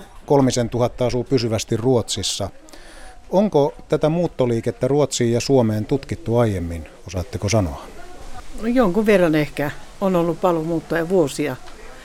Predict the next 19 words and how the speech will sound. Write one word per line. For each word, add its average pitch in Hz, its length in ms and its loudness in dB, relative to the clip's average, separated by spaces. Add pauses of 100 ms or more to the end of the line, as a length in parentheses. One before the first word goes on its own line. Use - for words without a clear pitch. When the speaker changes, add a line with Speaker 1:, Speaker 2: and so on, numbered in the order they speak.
(280)
Speaker 2:
että 175 240 -4
on 160 80 2
menty, 160 340 0 (480)
tultu 202 280 2
ja 165 140 6
menty 156 220 0
oikeasta 143 460 -6
eestakas. 139 580 -8 (540)
Että 160 260 -4
ne, 170 80 0
jotka 175 340 0
on 147 100 -4
Ruotsissa 226 520 0
asuneet, 233 600 -2 (320)
ovat 190 200 2
halunneet 170 360 2
välillä 208 260 2
muuttaa 151 360 -2
Suomeen 226 680 2